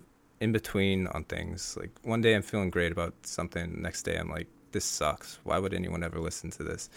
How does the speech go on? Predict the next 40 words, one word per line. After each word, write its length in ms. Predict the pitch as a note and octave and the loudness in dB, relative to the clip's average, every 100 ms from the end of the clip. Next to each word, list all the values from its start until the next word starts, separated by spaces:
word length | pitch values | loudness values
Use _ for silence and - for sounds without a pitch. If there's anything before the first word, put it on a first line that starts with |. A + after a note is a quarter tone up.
| - - | -20 -6
And 100 | F#3+ | 0
it, 200 | - - | 0 0
still, 360 | - - D3 G#2 | 0 6 8 8
most 320 | F#2 A#2 - | 6 4 2
of 40 | |
the 100 | A2+ | -2
time, 380 | F#2+ G#2+ A#2 A2+ | 4 6 6 6
I, 160 | F#2+ F2 | 4 4
I'm 180 | F2+ F2+ | 4 2
still 500 | - - F#2 E2 D#2+ | -2 2 4 2 0
really 240 | F#2+ F#2 E2+ | 0 2 2
s-, 240 | - - | 0 -6
shocked 500 | - - D#2+ D#2+ - | -4 2 4 2 0
that 200 | C#2+ - - - | -4 -4 -10 -6
I'm 200 | F#2 D#2 | -4 -4
here. 460 | - E2 E2+ A#2+ - - - - - _ | 0 4 4 4 0 -18 -20 -20 -20 _
And 80 | - | -4
I'm 100 | D#2+ | -2
like, 220 | D#2 D#2+ | -2 -2
"Is 120 | E2+ D#2+ | -2 -2
this 160 | D2 | -4
just 200 | F2 - | -4 -2
luck? 380 | D2+ D#2 G2 - | 2 4 4 2
Do 120 | - E2 | -6 -6
people 340 | - - - | -4 -4 2
actually 360 | D#2+ D#2+ - F2+ | 4 4 0 0
like 240 | E2+ - | 0 0
my 80 | F#2 | -4
music?" 580 | D#2 D#2+ E2+ G#2+ A2+ - | -2 -2 0 0 -2 -2
Like, 220 | D2+ D2 | -6 -4
I, 100 | C2+ | -4
I 640 | - _ - - - - | -6 _ -20 -20 -20 -8
don't 140 | F2 E2+ | -2 0
know. 200 | E2 D#2 | 2 2
It, 180 | D#2 - | -2 -4
it's, 600 | - - - - - - F4 | -8 -8 -12 -12 -12 -16 -18
it's 280 | - - - | -16 -14 -8
interesting, 520 | - - - - - - | -6 -6 -10 -8 -8 -6
I 40 | |
guess. 340 | - F#2 - | -4 -6 -8